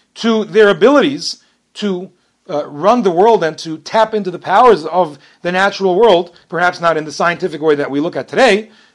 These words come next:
but they believed that, that they indeed could control the world if they, through the knowledge that they had. And Hashem stepped in and said, "Uh-uh, I can do whatever I want, and I can, uh, put, uh, uh, gl-, um, glitches into the system that will stop you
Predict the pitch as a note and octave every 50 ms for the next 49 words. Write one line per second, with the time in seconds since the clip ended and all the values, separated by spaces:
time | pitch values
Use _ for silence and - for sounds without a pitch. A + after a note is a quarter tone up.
0 | _ - E3+ F3 - F3+ G#3+ A3+ G3+ F#3+ F3+ F3+ E3 - - E3+ E3 C#3+ E3+ F#3+
1 | G#3 G#3+ F3 F3 F3 F3 - F#3 F#3+ G#3 G3+ - E3+ E3+ D#3 D3 C#3+ F3 - _
2 | _ _ - F#3+ F#3 E3+ D3+ C#3+ D3 C#3+ F3 D#3+ - C3 D3 D3+ D3+ E3+ - _
3 | - E3 F3 G3 F#3+ D#3+ E3+ D#3+ D3 D3+ D3+ _ _ - D3 D#3+ F3+ G3+ G3 F3
4 | D3 C#3+ D3 C3+ C#3 C3 B2 B2+ C3 F#3 - _ _ _ - _ _ _ - F#3
5 | E3+ D#3+ F3 E3+ - G#3+ G#3 F#3+ - - G#3 - - F#3+ F3+ F3 D3+ - E3+ D#3
6 | D3 D3 - F3+ F#3+ F3+ F#3+ E3 - - - _ _ _ _ _ _ _ _ _
7 | _ - - D3+ F3+ F3+ - F#3+ F#3 F#3+ F#3+ F#3+ _ _ _ - F3 E3 E3 F3
8 | F3 E3 D#3 C#3+ C#3+ E3 G3+ B3 B3+ - - - _ _ _ _ - D3+ D#3+ D#3
9 | E3 F3+ F3 - E3+ E3 E3+ D#3 - _ _ _ _ _ E3 C#3 C#3 C#3+ - _
10 | - G#3 G#3+ G#3 G#3+ - - - _ _ _ _ _ _ _ - C#3 B2+ - _
11 | _ _ _ _ - - - - - - _ _ _ _ _ _ C3+ C3 C3 -
12 | - - - D3 C3+ B2+ B2+ A#2+ A#2 F3 A#3 C#4 - G3+ F#3 F#3+ A3 F#3 F3+ G3+
13 | - A#3+ B3+ - - G3+ F3 D#3+ E3+ E3+ E3 D#3+ - - G#3 A#3 B3 - F#3 D#3+
14 | D#3+ F#3